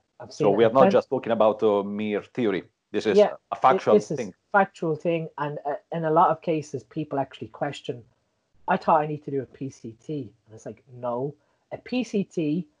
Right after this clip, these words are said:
Speaker 1: is a pharmacological approach or a pharmaceutical approach to when the H P T A does not respond. So then we use pharmaceutical compounds to e-,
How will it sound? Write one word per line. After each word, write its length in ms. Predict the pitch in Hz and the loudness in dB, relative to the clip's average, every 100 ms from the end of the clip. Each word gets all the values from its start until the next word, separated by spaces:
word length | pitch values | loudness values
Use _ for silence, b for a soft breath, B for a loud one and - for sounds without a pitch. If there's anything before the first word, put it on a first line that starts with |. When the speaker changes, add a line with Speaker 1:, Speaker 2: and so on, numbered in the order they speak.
| _ _ _ | _ _ _
Speaker 1:
is 220 | 156 160 143 | -8 -6 -6
a 120 | 127 - | -8 -4
pharmacological 1040 | 185 202 196 170 _ 170 156 170 - 139 | 0 0 -2 -6 _ -2 0 -2 -4 -6
approach 500 | 113 - 113 156 - | -6 -6 -6 -6 -10
or 80 | 113 | -16
a 60 | 107 | -12
pharmaceutical 720 | - 151 143 - 143 - 110 | -6 -6 -6 -8 -8 -8 -12
approach 560 | 104 - 113 139 - - _ _ _ _ _ _ - | -12 -10 -10 -10 -18 -20 _ _ _ _ _ _ -6
to 200 | 165 151 | -4 0
when 220 | 160 156 | -2 -2
the 100 | 123 | -2
H 300 | 147 147 - | -2 -4 -8
P 100 | 131 | -14
T 220 | - 139 | -8 -6
A 220 | 123 120 _ - | -6 -8 _ -12
does 180 | 117 104 | -10 -2
not 260 | 139 - | -2 -2
respond. 480 | 101 - 113 104 95 _ _ _ _ _ _ _ _ _ _ - | -10 -14 -10 -10 -12 _ _ _ _ _ _ _ _ _ _ -20
So 240 | - 143 | -6 -6
then 320 | 131 170 190 196 | 0 2 2 2
we 80 | |
use 500 | 165 160 160 143 - _ _ _ _ - | -2 0 0 -2 -6 _ _ _ _ -6
pharmaceutical 640 | 165 143 - 226 226 131 | -4 -4 2 0 2 -8
compounds 680 | - 143 139 135 120 117 113 _ _ _ - | -6 -8 -6 -6 -6 -12 -18 _ _ _ -8
to 240 | 131 120 _ _ | -8 -8 _ _
e-, 40 | - | -12